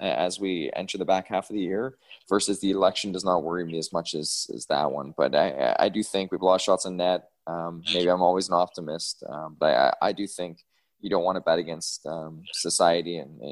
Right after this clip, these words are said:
and mankind, and, and that's never been a good bet ever. So, um, I, I'm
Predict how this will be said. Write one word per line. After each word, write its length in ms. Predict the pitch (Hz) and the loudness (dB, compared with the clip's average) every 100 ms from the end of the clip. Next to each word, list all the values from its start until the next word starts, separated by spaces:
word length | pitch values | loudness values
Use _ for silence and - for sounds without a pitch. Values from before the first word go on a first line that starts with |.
| - | -10
and 260 | 73 80 85 - | -10 -10 -12 0
mankind, 720 | 90 82 - 87 90 113 95 | 2 2 2 2 4 0 -2
and, 180 | 87 82 _ - - | -4 -10 _ -14 -4
and 140 | 90 | 2
that's 180 | 80 - | 2 2
never 220 | 90 92 | 0 0
been 160 | 90 87 | -2 -4
a 40 | |
good 200 | 85 82 | -4 0
bet 280 | 82 85 - _ - _ | 2 2 0 _ -20 _
ever. 320 | 82 87 101 - | -4 -2 -4 -6
So, 440 | - - 78 78 82 | -8 -2 0 0 0
um, 320 | 82 80 82 - | 0 -2 -6 -4
I, 340 | 71 60 76 85 | -2 0 0 -2
I'm 200 | 78 90 | -2 -4